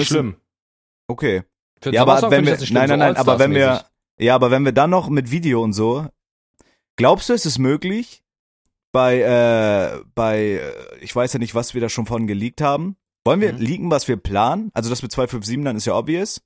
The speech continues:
Speaker 2: Ja.
Speaker 1: Das haben wir schon gesagt.
Speaker 2: Ja,
Speaker 1: Wollen wir
Speaker 2: können wir
Speaker 1: leaken,
Speaker 2: eigentlich
Speaker 1: was
Speaker 2: leaken, ja.
Speaker 1: Dann erzähl doch mal, Felix,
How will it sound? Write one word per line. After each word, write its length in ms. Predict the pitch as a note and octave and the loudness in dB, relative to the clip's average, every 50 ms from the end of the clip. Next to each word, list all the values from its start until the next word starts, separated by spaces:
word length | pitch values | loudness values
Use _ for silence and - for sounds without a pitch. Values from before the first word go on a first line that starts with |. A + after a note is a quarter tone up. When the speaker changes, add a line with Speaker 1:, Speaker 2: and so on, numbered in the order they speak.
| _ - | _ -10
Speaker 2:
Ja. 380 | B2+ B2+ A#2+ G#2+ F#2 F2 - _ | -6 -2 -2 -2 -2 -4 -8 _
Speaker 1:
Das 100 | - - B2+ | -8 -4 -2
haben 120 | A#2 B2 | -2 0
wir 80 | B2 A#2 | 0 -2
schon 160 | A2+ C3 A#2+ | -2 -2 -2
gesagt. 320 | A2+ G2 G#2 A2 C3 C3+ | -2 0 0 -2 -2 0
Speaker 2:
Ja, 60 | A#2 B2 | 2 0
Speaker 1:
Wollen 120 | C3+ D#3+ | 2 2
wir 60 | D#3 | 2
Speaker 2:
können 120 | C#3+ - - | 2 2 2
wir 60 | F#3 | 2
Speaker 1:
leaken, 100 | F#3+ A3 - | 2 2 0
Speaker 2:
eigentlich 100 | A3 D3+ | 0 -2
Speaker 1:
was 40 | G#3 | -2
Speaker 2:
leaken, 380 | G#3 A3+ G#3+ C3+ A2 F#2+ F2+ - - | -4 -4 -4 -4 -6 -6 -8 -10 -8
ja. 240 | G#2 G2 F#2 F2 E2+ | -6 -4 -4 -4 -2
Speaker 1:
Dann 220 | - B2+ C3 C3 - | -2 -2 -2 0 -2
erzähl 280 | C3 B2+ - G#3 G#3+ | -2 -2 0 0 2
doch 120 | G#3+ D3 A#2+ | 2 2 2
mal, 140 | A#2 G#2+ | 2 0
Felix, 500 | - - G#2 F#2 F2 E2 D#2+ - - - | 2 0 -2 0 0 -2 -4 -6 -12 -12